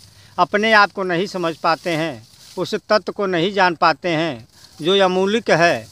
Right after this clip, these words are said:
जो रत्नों का खान है, और उसे न समझने के लिए जीवन भर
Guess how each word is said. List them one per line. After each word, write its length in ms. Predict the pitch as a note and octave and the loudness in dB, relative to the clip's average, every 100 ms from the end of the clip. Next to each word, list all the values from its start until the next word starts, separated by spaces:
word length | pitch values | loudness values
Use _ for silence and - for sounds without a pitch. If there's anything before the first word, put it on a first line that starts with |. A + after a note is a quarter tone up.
| - - - - | -20 -20 -20 -10
जो 240 | D#3+ G3+ G3 | -4 -2 0
रत्नों 480 | F#3 D3+ G3+ A3 | 0 -2 -2 0
का 160 | A3 G3 | 2 0
खान 360 | - D#3 G3+ F#3+ | 0 -2 -2 -2
है, 340 | E3+ C3 A2 _ _ _ E3+ | -4 -6 -12 _ _ _ -4
और 160 | F3 | -2
उसे 240 | F#3 F#3 F#3 | -2 -6 -4
न 180 | A#3 | -2
समझने 500 | A3 G3 F3 F3+ G3 | -2 -4 -2 -2 -4
के 120 | F#3 F3 | -4 -2
लिए 160 | E3+ | -2
जीवन 360 | D3+ F3 A3 G3+ | -4 -4 -4 0
भर 300 | E3 B2 | 0 0